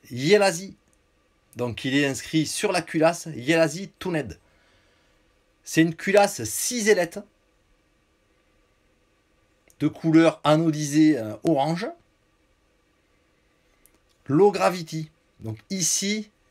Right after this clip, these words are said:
elle vient s'emboîter sur le haut du carter pour abaisser le centre de gravité. Alors toute la visserie des moteurs R et B.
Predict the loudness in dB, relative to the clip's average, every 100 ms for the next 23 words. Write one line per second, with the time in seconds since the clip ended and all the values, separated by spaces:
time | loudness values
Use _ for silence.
0 | -4 0 2 0 0 0 0 -2 -10 _
1 | _ _ _ _ _ -10 -4 0 0 2
2 | 0 0 -2 -2 -2 0 -2 -2 -4 -2
3 | -4 -4 _ _ _ 0 2 2 0 -2
4 | -4 -4 -2 -2 -2 -4 -2 -4 -8 -12
5 | -16 _ _ _ _ _ _ _ _ _
6 | _ _ -10 -8 -8 -8 -8 2 2 2
7 | -4 -4 -2 0 0 0 0 0 0 0
8 | -2